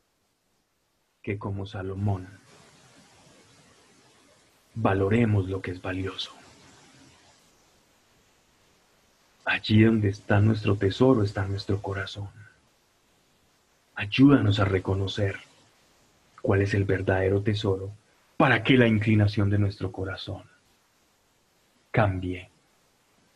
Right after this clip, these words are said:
de la soberbia al amor, de la insensatez a la sensatez,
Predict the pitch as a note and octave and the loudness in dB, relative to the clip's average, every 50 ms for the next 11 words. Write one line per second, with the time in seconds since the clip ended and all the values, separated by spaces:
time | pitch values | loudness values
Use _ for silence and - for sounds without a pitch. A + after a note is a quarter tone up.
0 | _ _ _ _ - G2+ G2+ F#2 F#2 F2+ F2+ - - F#2+ F#2 F#2 F#2+ F#2+ F#2+ F#2 | _ _ _ _ -4 -2 0 0 0 -2 -4 -6 -4 -4 -2 -2 -2 -2 -4 -4
1 | F#2 G2 G2 G2 G#2+ G#2 G#2 G2+ G2 F#2+ F#2+ - - - _ _ _ _ _ _ | -2 -2 0 0 2 2 0 0 -2 -6 -10 -16 -20 -20 _ _ _ _ _ _
2 | _ _ _ _ _ _ _ _ _ _ - G#2+ G2+ G2 F#2 F#2+ F#2 - G2+ F#2 | _ _ _ _ _ _ _ _ _ _ -2 0 0 0 0 -2 -4 -4 -4 -4
3 | F2+ F2 - F2+ F2 - _ - F2+ A2+ C3+ C3+ - - - - _ _ _ _ | -4 -6 -8 -10 -10 -6 _ 0 2 2 2 0 -2 -8 -20 -20 _ _ _ _
4 | _ _ - G#2 G2 F#2+ F2+ F2+ - - G#2+ G#2 G#2+ G#2 G#2 - G#2+ G#2+ - - | _ _ -6 -4 -4 -2 -4 -6 -6 -4 -2 0 0 -2 -2 -6 -8 -8 -8 -10
5 | F#2+ F#2 - - - - - _ _ | -12 -12 -14 -18 -20 -20 -20 _ _